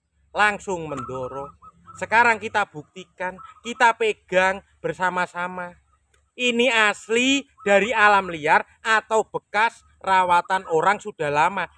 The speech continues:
Kan bisa toh kita cek. Jangan tak ketak kentung. Nah, jinak, jinak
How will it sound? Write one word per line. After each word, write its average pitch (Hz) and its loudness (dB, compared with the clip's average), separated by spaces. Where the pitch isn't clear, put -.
Kan 254 -2
bisa 214 2
toh 180 0
kita 196 -6
cek. 165 -4
Jangan 139 -14
tak 165 -16
ketak 180 -6
kentung. 147 -8
Nah, 135 -6
jinak, 240 4
jinak 226 4